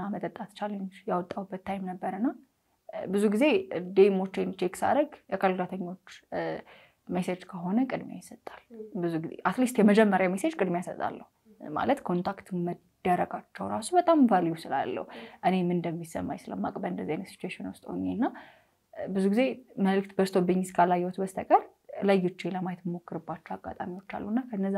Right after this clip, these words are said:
መሀል ላነሳልሽ የምችለው፣ እም፣ ሰውየው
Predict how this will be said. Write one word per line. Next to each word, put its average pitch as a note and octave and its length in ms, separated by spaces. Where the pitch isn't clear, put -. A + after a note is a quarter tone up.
መሀል F#3 240
ላነሳልሽ F3+ 480
የምችለው፣ G#3 420
እም፣ F#3+ 360
ሰውየው G3 560